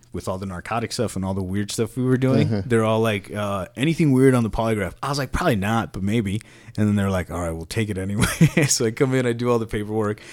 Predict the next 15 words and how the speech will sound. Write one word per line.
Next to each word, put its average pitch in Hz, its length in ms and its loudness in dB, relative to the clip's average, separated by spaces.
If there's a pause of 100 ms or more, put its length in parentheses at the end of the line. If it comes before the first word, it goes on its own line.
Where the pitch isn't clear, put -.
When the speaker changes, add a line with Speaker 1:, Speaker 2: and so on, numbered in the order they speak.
(380)
Speaker 1:
Uh, 87 300 -4
I 90 140 -6
do 101 220 0
the 98 80 -2
polygraph 98 640 0
with 98 160 0
them. 95 400 -2 (260)
The 92 100 -6
guy's 101 220 -2
kinda 117 180 0
looking 107 280 -2
at 107 60 -2
me 110 100 -4
like, 98 140 -8
"Hmm, 147 200 -2